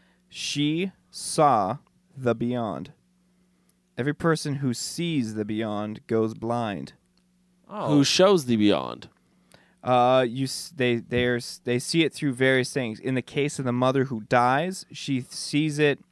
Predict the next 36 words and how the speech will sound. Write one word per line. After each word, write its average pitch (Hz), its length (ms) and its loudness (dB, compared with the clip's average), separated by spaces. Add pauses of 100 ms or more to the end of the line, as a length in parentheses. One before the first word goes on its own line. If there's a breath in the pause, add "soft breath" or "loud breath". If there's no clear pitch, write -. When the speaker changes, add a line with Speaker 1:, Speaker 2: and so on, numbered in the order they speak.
(440 soft breath)
Speaker 1:
through 139 640 4 (300)
the 120 560 0
dead 117 240 2
warlock 113 480 2
that's 110 220 -6
also 107 260 -4
in 110 60 -10
the 107 80 -10
morgue 113 320 -6
with 82 160 -14
them. 76 240 -14 (180)
That's 85 160 -12
from 104 180 -6
the 110 60 -8
basement, 120 640 -4 (580 soft breath)
because 123 480 0
he's 139 300 -4
obviously 120 640 2
pulling 123 420 -2
all 113 80 0
the 110 100 -6
strings 127 400 -4
throughout 110 220 -2
the - 80 -12
whole 107 140 -10
film. 131 500 0 (460)
He's 127 180 -2
the 120 80 -2
one 117 140 -2
who's 110 120 -8
kind 117 200 -6
of 113 140 -12
bringing 113 380 -6
the 107 80 -8
hellish 110 440 -6
nightmare 110 540 -8